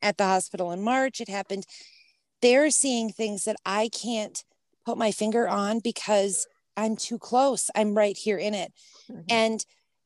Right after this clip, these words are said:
Speaker 1: whether that's the heart, as I said, or Jen Dunn's daughter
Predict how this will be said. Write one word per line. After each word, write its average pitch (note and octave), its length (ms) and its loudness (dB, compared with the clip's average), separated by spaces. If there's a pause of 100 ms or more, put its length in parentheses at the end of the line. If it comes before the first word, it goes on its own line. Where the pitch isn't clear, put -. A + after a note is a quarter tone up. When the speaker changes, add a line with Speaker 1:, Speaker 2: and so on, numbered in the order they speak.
(200)
Speaker 1:
whether B3+ 380 2
that's B3+ 280 -2
the A#3+ 100 -8
heart, A3+ 260 -4
as A3 140 -6
I G#3 180 -2
said, F#3+ 380 -6 (100)
or G#3 400 -2 (100)
Jen A#3+ 300 4
Dunn's A3+ 540 2
daughter G#3 560 4